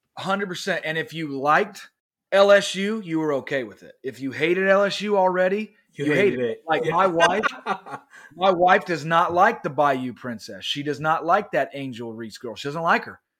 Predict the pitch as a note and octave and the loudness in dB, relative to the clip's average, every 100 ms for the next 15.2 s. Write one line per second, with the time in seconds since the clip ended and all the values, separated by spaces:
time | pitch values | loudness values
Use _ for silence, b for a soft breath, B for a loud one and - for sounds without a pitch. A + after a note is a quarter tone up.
0 | _ _ - D#3+ D3+ C3+ - A#3+ E3 D3 | _ _ -4 -2 -2 -2 -2 0 0 0
1 | B2+ D#3+ - _ _ _ C#3 F3+ G#3+ D#3 | 0 -4 -6 _ _ _ 2 2 4 2
2 | D3 C#3+ D3+ - - - - _ _ _ | 0 -6 -10 2 4 2 -8 _ _ _
3 | _ _ - - G#3+ F#3+ D3+ C#3+ A#2 - | _ _ -12 -6 -4 -2 2 0 0 -10
4 | b b b b _ - F#3+ G3 G3+ F3+ | b b b b _ 2 4 4 0 -2
5 | F3 E3 D3 C3+ E3+ D#3 D#3+ C#3 E3 D#3+ | -2 -6 -6 -2 -2 0 -6 -4 -4 -4
6 | D#3 - E3+ D3+ D#3 D3+ C#3 D#3+ D#3 D3 | -8 -6 -2 -2 0 -4 -4 -8 -10 -10
7 | - C3+ D3 D3 C#3+ C#3+ C3+ B2+ A#2+ b | -10 -8 -6 -6 -6 -8 -10 -12 -14 b
8 | b b _ F#3 F#3+ G3 G#3 G3+ F3+ F#3+ | b b _ 4 6 2 2 2 2 2
9 | A#3 B3 A3 G3 F#3 F#3 E3 C#3 - E3 | 2 2 0 0 0 2 0 -2 -6 -8
10 | D#3 D3+ C#3+ D3 D#3+ - D3 C3+ A#2 - | -8 -10 -6 -4 -4 -6 -6 -6 -6 -4
11 | C3+ C3+ D#3 F#3+ - _ _ _ _ - | -2 0 -2 -6 -14 _ _ _ _ -4
12 | D3+ C#3+ - E3 E3 D3+ C#3 D3+ D3+ - | -2 -2 -4 -6 -2 -2 -2 -2 -6 0
13 | D3+ B2+ C#3 C#3 B2 - B2+ - C#3 A2 | 0 2 0 -2 -4 -10 -12 -8 -8 -6
14 | A2+ F3 E3+ E3+ - A3+ G#3+ A#2+ B2+ A#2 | -8 -10 -8 -10 -4 -2 -2 -2 -4 -4
15 | - | -10